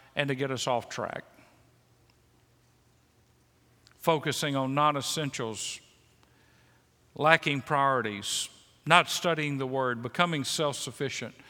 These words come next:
reducing our Christianity to a formula, and finally, intimidation. Intimidation. First John three eight, "The Son of God appeared for this purpose, to destroy the works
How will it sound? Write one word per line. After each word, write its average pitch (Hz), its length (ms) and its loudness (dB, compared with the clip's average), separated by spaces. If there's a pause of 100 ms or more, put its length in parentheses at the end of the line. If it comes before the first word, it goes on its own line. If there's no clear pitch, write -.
(360)
reducing 165 520 0
our 143 160 2
Christianity 131 760 -4
to 123 160 -6
a 117 60 -4
formula, 113 600 -4 (800)
and 123 160 -4
finally, 135 640 2 (520)
intimidation. 120 920 -2 (420)
Intimidation. 117 800 -4 (1200)
First 147 260 -2
John 143 260 4
three 147 320 2
eight, 131 360 2
"The 131 100 -2
Son 156 260 2
of 131 160 -2
God 139 260 4
appeared 151 460 0
for 147 100 -6
this 139 220 -2
purpose, 160 480 -4
to 139 140 -8
destroy 123 880 -2 (400)
the 127 80 -4
works 120 720 0